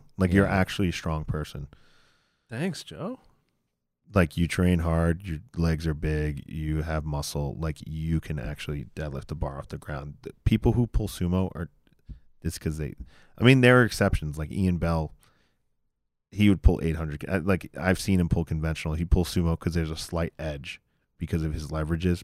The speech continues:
Speaker 1: but he's strong. Uh, like, I love these fucking, that you can tell that they can only pull sumo.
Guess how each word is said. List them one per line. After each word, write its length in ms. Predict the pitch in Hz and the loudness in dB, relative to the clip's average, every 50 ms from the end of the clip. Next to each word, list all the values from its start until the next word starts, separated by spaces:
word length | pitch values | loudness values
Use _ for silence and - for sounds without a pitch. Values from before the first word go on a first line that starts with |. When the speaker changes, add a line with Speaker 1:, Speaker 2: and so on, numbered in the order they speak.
| _ | _
Speaker 1:
but 160 | - 87 80 - _ - - _ _ | -6 -6 -6 -6 _ -20 -20 _ _
he's 200 | - - 107 98 | -4 0 0 2
strong. 220 | - - 98 90 - | 2 2 0 0 -2
Uh, 200 | - - 73 71 - | -6 -8 -10 -6 -2
like, 180 | 95 98 - | -2 0 0
I 100 | 101 87 | 0 0
love 260 | 92 90 92 92 92 87 | 2 2 4 2 2 2
these 160 | 90 85 - | 0 0 -2
fucking, 380 | - - 87 82 - - - - 87 | -2 -4 -4 -4 -4 -8 -12 -8 -2
that 180 | 87 92 - - | -2 -2 -2 0
you 160 | 90 90 90 | 0 0 0
can 160 | - 92 87 | 0 0 -2
tell 220 | - - 92 90 | 0 0 0 0
that 240 | 87 87 78 - - | 0 -2 -4 -4 -4
they 140 | - 90 82 | -2 -2 -2
can 180 | 76 90 80 - - | -2 -4 -6 -6 -4
only 340 | 82 85 85 82 78 76 73 | -2 -2 0 0 -2 -4 -4
pull 220 | - - - - | -4 -6 -6 -6
sumo. 420 | - - - 82 82 80 80 82 | -12 -10 -12 -12 -12 -12 -14 -16